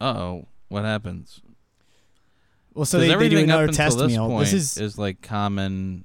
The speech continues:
Speaker 1: uh, checking up, getting a checkup at the doctor.
Speaker 2: Oh, yeah. But, like, this was rarely ever done in these days.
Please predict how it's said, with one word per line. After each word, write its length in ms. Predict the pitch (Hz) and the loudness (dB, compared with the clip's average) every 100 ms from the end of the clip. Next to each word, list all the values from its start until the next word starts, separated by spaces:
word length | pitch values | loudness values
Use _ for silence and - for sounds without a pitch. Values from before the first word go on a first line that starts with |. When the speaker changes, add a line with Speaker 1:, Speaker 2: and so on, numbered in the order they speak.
| - | -12
Speaker 1:
uh, 380 | 95 92 92 90 - - _ | -8 -6 -6 -8 -14 -20 _
checking 420 | - 107 - 98 | -6 -6 -6 -4
up, 240 | 117 - - | -4 -4 -8
getting 220 | 95 90 | -8 -8
a 40 | |
checkup 420 | 90 104 95 92 | -8 -8 -8 -8
at 100 | 85 | -12
the 60 | 82 | -10
doctor. 420 | 95 95 - - - _ _ _ _ _ _ _ _ _ _ _ _ _ _ _ _ _ _ - | -6 -6 -6 -14 -20 _ _ _ _ _ _ _ _ _ _ _ _ _ _ _ _ _ _ -4
Speaker 2:
Oh, 240 | 170 135 | 0 0
yeah. 420 | 113 110 131 98 - _ | -2 -4 -6 -6 -14 _
But, 80 | 131 | -2
like, 240 | 131 117 - | 0 -2 -4
this 200 | 139 143 | -6 -4
was 140 | 113 | -6
rarely 540 | 110 120 131 127 123 120 | -4 -2 0 0 0 -2
ever 160 | 110 | -2
done 240 | 110 107 107 | -4 -4 -4
in 160 | 95 | -6
these 160 | 87 92 | -8 -12
days. 400 | 71 53 - | -14 -14 -14